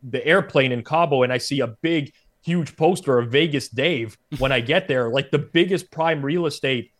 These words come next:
at the airport is, is, you know, they're promoting the biggest scam handicapper on the entire planet because he's made so much money through his marketing,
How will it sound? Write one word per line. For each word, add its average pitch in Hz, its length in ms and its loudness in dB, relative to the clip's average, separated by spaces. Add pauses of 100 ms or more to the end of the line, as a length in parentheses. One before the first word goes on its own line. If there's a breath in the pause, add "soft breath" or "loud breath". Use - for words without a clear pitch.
(140)
at 147 160 -2
the 123 180 2
airport 127 560 2 (220)
is, 135 280 -2 (160)
is, 139 220 2 (1000)
you 151 220 -8
know, 127 80 -4 (320 soft breath)
they're 147 100 2
promoting 165 440 4
the 139 60 4
biggest 151 480 0
scam 151 300 2
handicapper 143 880 -4 (160)
on 131 140 0
the 135 100 0
entire 135 320 0
planet 131 640 0 (360)
because 143 680 4
he's 147 180 -2
made 147 220 0
so 151 120 4
much 135 220 0
money 131 300 0
through 123 440 -4
his 113 180 -6
marketing, 113 580 0